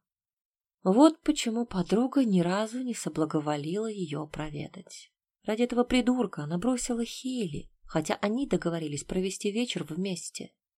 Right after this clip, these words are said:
Порядком раздраженная, Хейли кинулась в гостиную звонить отцу, чтобы он поскорей за ней заехал. Линдси вызывала у нее едва ли не отвращение от того, что улеглась в постель с первым встречным. Уж ее-то,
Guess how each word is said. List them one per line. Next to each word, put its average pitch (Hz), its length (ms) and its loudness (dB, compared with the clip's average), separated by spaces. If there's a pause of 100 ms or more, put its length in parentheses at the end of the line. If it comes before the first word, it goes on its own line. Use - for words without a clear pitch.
(160)
Порядком 208 380 2
раздраженная, 208 680 0
Хейли 208 340 0
кинулась 170 520 -2
в 156 100 -2
гостиную 180 600 0
звонить 196 380 -2
отцу, 208 460 -4
чтобы - 440 -2
он 190 260 4
поскорей 185 640 0
за 156 100 -8
ней 151 180 -10
заехал. - 520 -10 (600)
Линдси 214 600 -4 (140)
вызывала 214 500 -4
у 220 40 -6
нее 214 220 -4
едва 214 380 4
ли 208 80 2
не 208 80 0
отвращение 190 760 -2
от - 180 -6
того, 208 320 0
что 185 220 -6
улеглась 170 340 2
в - 120 -12
постель 190 500 -2
с - 80 -8
первым 160 320 -2
встречным. 175 640 -8 (400)
Уж - 260 -4
ее-то, 180 580 -6